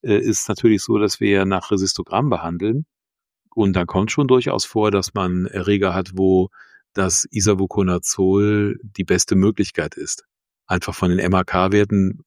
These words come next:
viele andere nicht in Frage kommen und es ist toxizitätsmäßig,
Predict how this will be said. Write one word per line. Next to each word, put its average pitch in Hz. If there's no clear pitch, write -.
viele 95
andere 98
nicht 92
in 90
Frage 98
kommen 120
und 95
es -
ist -
toxizitätsmäßig, 98